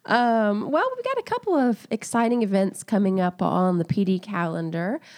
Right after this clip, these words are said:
First one is on June sixth, which is just around the corner. We have, uh, a couple of ladies coming in from Georgia to talk to us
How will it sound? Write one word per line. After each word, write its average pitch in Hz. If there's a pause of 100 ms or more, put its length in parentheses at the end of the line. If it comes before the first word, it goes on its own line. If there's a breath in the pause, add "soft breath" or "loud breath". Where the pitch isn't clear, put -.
(160 loud breath)
First -
one 214
is 185
on 185
June 190
sixth, -
which 196
is 175 (100)
just -
around 185
the 165
corner. 156 (540 loud breath)
We 226
have, 180 (100)
uh, -
a -
couple 208
of 185
ladies 254
coming 196
in 185
from 180
Georgia 190
to 202
talk 208
to 180
us 170